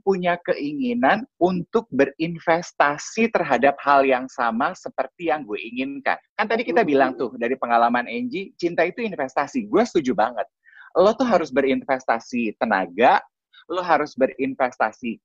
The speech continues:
Speaker 1: waktu in order for the relationship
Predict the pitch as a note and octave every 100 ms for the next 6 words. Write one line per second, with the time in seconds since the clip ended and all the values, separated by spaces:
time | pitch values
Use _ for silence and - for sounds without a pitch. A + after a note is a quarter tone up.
0 | - A2+ F#2 _ _ - F#3 - _ _
1 | _ _ E3 E3+ - B2 A#2+ A2+ E3+ A3+
2 | A#3+ D#3 D3+ C3+ B2 B2 A2+ G#2+ A#2 A2
3 | - G3+